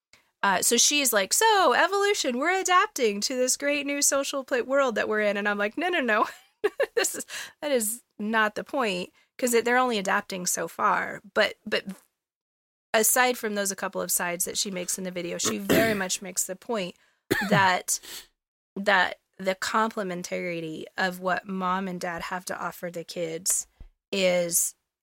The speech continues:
Speaker 1: extremely crucial in a child's development.
Speaker 2: Yeah.
Speaker 1: Um,
Speaker 2: Cool.
Speaker 1: yeah,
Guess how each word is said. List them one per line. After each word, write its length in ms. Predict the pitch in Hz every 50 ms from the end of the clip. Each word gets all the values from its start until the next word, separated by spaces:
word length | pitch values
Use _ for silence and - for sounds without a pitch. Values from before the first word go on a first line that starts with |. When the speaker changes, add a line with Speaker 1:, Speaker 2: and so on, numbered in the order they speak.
| _ _ _
Speaker 1:
extremely 800 | - 190 190 - - - - - - - 214 202 202 196 185 175
crucial 440 | - - 180 170 - - 180 170 -
in 160 | - - 170
a 80 | 170 170
child's 360 | - - - - - - -
development. 720 | - - 180 - - - - - _ - _ _ - - - _ -
Speaker 2:
Yeah. 100 | 113 107 107 - - - _ _ _ _ _ _ _ _ _ _ _ - - - - - _ _ _ -
Speaker 1:
Um, 440 | - 214 208 190 175 165 151 156 - -
Speaker 2:
Cool. 320 | - - 160 190 214 160 - _ _ _ -
Speaker 1:
yeah, 240 | 226 208 185 175